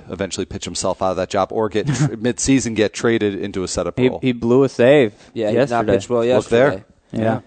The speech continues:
Speaker 2: He hit two batters, and he hit Johnny Gomes with the bases loaded in extra innings to lose the game. Buster Posey has shingles.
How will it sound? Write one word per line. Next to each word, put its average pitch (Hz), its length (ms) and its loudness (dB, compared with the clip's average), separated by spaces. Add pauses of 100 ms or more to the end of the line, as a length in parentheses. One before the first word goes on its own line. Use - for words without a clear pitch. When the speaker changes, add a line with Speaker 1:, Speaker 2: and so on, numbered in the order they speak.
Speaker 2:
He 113 120 -4
hit 143 180 0
two 151 140 4
batters, 143 520 4
and 120 120 -6
he 104 320 -4
hit 139 260 2
Johnny 131 300 4
Gomes 131 360 2
with 127 120 -6
the 113 60 -4
bases 120 360 -2
loaded 120 300 2
in 110 80 -4
extra 117 280 -4
innings 107 420 -6
to 98 260 -6
lose 123 320 -4
the 98 80 -8
game. 90 260 -6 (540)
Buster 180 300 6
Posey 180 340 6
has 135 120 6
shingles. 131 840 -8